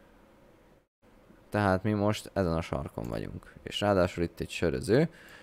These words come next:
De a nevét nem tudom, viszont a térképen rajta van, úgyhogy hiszek neki. Jó, mi akkor ezen az úton haladunk visszafelé. Számoljuk le a házakat.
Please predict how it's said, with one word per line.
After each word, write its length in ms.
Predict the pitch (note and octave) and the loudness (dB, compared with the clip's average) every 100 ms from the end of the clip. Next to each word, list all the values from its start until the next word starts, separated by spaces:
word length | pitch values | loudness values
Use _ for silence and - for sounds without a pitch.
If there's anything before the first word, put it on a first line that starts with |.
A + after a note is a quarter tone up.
| - - - | -20 -20 -18
De 80 | A#2+ | -4
a 60 | C#3+ | 2
nevét 300 | D#3+ D#3 A#2+ | 6 6 6
nem 180 | C3 | 0
tudom, 360 | A2+ G#2+ G#2+ A2 | 0 2 2 2
viszont 300 | G2+ - F2+ | -2 -2 -4
a 60 | F#2 | 2
térképen 520 | F#2 F2+ E2 - C2 | 4 4 2 2 4
rajta 280 | E2+ F#2 F2 | 4 4 0
van, 120 | E2+ | -2
úgyhogy 260 | D#2+ - | -4 -8
hiszek 400 | - F2+ - - | -2 -2 -2 -10
neki. 300 | - - - - - - - - - - - | -12 -16 -16 -18 -20 -20 -20 -20 -20 -20 -16
Jó, 160 | - C#2+ | -10 -8
mi 140 | E2+ | -6
akkor 220 | G#2 - | -6 -4
ezen 160 | C#3 A2+ | -2 0
az 120 | F#2+ | -2
úton 280 | G2+ G2 E2+ | -2 -2 -4
haladunk 400 | F2+ F2 D#2 D#2 | -2 -2 -2 -4
visszafelé. 680 | - - - - - G1+ F#2+ G2+ - _ - - - - _ - - - - - - - - - - - - - - _ - | -6 -8 -10 -12 -12 -12 -12 -14 -20 _ -20 -20 -20 -20 _ -20 -20 -20 -20 -20 -20 -20 -20 -20 -20 -20 -20 -20 -20 _ -18
Számoljuk 460 | - - G2+ G#2+ G2 | -10 -4 -2 -2 0
le 100 | F#2+ | 0
a 60 | |
házakat. 600 | E2+ D#2+ F2 F2+ - - | 0 0 -2 -2 -6 -10